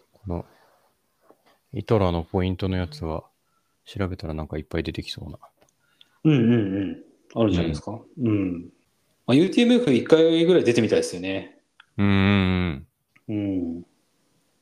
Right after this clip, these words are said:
Speaker 1: なんか、この奥久慈でポイントもらって、下位に繋がるかなって思ったけど、ポイントないからね。
Speaker 2: <laughs> そうだね。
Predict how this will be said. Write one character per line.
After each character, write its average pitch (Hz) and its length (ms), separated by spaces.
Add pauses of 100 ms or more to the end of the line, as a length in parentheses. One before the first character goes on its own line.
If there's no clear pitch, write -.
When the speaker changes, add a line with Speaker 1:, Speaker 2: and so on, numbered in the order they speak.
(1400)
Speaker 1:
な 123 60
ん - 20
か、 98 220
こ 117 160
の 120 180
奥 - 220
久 131 100
慈 123 120
で 117 100
ポ 120 180
イ 123 60
ン 117 60
ト 117 100
も 113 100
ら 113 100
っ 110 80
て、 - 380 (220)
下 - 160
位 117 100
に 101 120
繋 110 260
が 110 100
る - 80
か 87 140
な 90 80
っ 90 80
て 90 80
思 87 100
っ 85 60
た 87 100
け 82 80
ど、 - 300 (560)
ポ 113 100
イ 104 40
ン - 20
ト 104 80
な 98 100
い 98 60
か 76 80
ら 69 100
ね。 73 220 (640)
Speaker 2:
<laughs> 185 600
そ 113 220
う - 20
だ 80 140
ね。 - 240